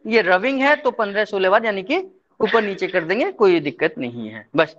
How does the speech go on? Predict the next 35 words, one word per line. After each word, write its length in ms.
इसको 180
बोलते 240
हैं 60
नेक 420
घिसाई। 480
ये 180
करने 340
के 80
बाद 280
आप 220
हल्का 200
सा 120
relax 340
कर 140
देंगे 260
ताकि 300
आपके 200
muscles 340
का 100
प्रेशर 440
ना 120
रहे 240
और 100
फिर 240
मुखादोती 500
करा 220
देंगे, 260
इसको 180
बोलते 120
हैं 60
नेक 240
घिसाई, 260
ठीक 100
है। 100
इतना। 240